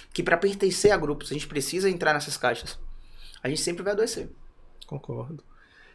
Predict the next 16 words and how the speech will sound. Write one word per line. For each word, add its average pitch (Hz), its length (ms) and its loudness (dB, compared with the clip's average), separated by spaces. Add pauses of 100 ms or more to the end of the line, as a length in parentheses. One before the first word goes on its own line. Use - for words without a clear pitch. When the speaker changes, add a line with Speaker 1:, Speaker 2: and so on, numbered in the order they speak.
(120)
Speaker 2:
E 165 80 2
nada 170 720 4
justifica 151 600 -2
você 151 300 2
não 156 200 4
respeitar, 143 760 0 (280)
né, 127 280 -10
a 131 80 -2
outra 127 220 -2
pessoa. 123 480 -6 (720)
Nada 165 260 4
justifica 156 580 0
você 143 400 2
não. 139 800 6 (2250)
É - 40 -14
porque - 360 -6